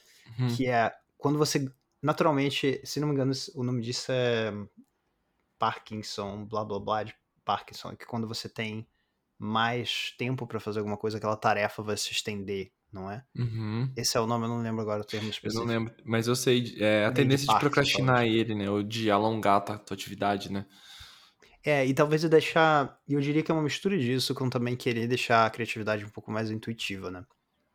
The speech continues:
Speaker 2: Uhum.
Speaker 1: Então, antigamente, quando eu tinha uma restrição criativa de tempo,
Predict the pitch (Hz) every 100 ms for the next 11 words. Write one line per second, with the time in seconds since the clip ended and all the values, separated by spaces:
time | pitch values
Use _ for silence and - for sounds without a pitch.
0 | _ 117 135 110 147 139 160 156 139 143
1 | - 139 135 - 156 147 139 - 127 -
2 | 131 113 - 113 - 120 117 - - 120
3 | 135 131 -